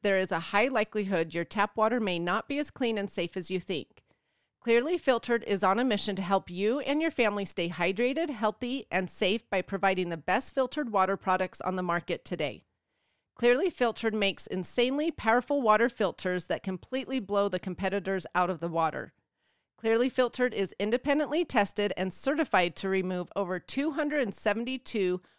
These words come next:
harmful chemicals and toxins found in our drinking water today. They are easy to work with,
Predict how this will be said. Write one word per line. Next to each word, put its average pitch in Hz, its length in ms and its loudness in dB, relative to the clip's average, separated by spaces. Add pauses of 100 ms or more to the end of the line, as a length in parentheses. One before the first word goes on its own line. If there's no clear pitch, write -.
(160)
harmful 233 380 0
chemicals 226 540 0
and 220 120 -2
toxins 190 540 -2
found 185 300 -2
in 202 120 -2
our 190 120 0
drinking 185 420 -4
water 165 260 2
today. 147 460 -4 (720)
They 180 100 2
are 175 160 2
easy 202 300 -2
to 320 100 0
work 240 280 2
with, 254 260 0